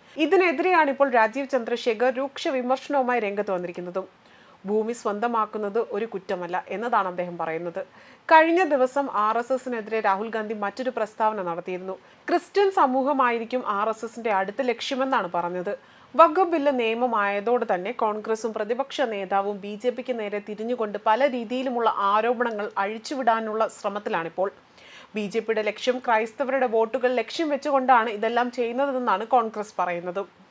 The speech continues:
ഭൂമി സ്വന്തമാക്കുന്നത് ഒരു കുറ്റമല്ല എന്ന് വ്യക്തമാക്കിയാണ് രാജീവ് ചന്ദ്രശേഖർ രംഗത്ത് വന്നതും.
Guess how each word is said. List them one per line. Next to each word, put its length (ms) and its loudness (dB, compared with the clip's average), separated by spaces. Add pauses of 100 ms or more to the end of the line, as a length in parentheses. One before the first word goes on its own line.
(800)
ഭൂമി 340 8
സ്വന്തമാക്കുന്നത് 720 2
ഒരു 180 -2
കുറ്റമല്ല 640 0
എന്ന് 140 -4
വ്യക്തമാക്കിയാണ് 760 -2
രാജീവ് 280 0
ചന്ദ്രശേഖർ 640 -4 (160)
രംഗത്ത് 260 -4
വന്നതും. 360 -6